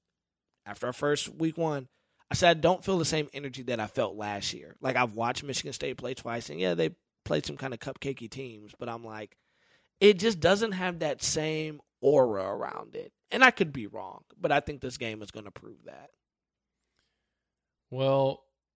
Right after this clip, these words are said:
Speaker 2: I'm on this Miami A and M. And the main reason why for me is because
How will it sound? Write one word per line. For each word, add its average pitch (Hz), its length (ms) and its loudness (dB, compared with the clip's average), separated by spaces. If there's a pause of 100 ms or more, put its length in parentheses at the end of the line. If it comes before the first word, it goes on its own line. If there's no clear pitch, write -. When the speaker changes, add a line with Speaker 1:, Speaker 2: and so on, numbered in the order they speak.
(340)
Speaker 2:
I'm 202 260 2
on 196 240 4
this 160 240 2
Miami 143 600 2
A 135 240 -2
and 123 100 -4
M. 110 280 -10 (1200)
And 143 220 -2
the 135 60 -2
main 160 260 2
reason 180 300 2
why 151 220 2
for 139 180 -6
me 143 380 2
is 143 200 -6
because 127 420 -2